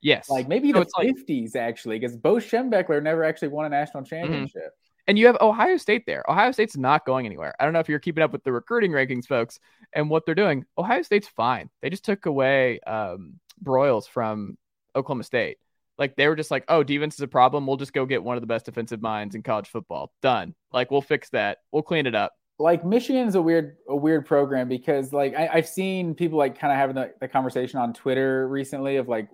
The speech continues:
Speaker 2: like, what's a blue blood program? Like, that whole conversation. 'Cause, like, I,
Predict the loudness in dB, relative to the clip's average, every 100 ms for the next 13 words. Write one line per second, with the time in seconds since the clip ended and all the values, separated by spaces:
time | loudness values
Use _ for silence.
0 | -20 -20 -20 -20 -12 -8 -4 -2 -2 -2
1 | -2 -4 -2 0 0 0 -2 -2 -2 -4
2 | -4 -4 -6 -6 -6 -4 -6 -4 -6 -6
3 | -6 -6 -6 -10 -12 -12 _ _ _ -2
4 | 0 0 0 -2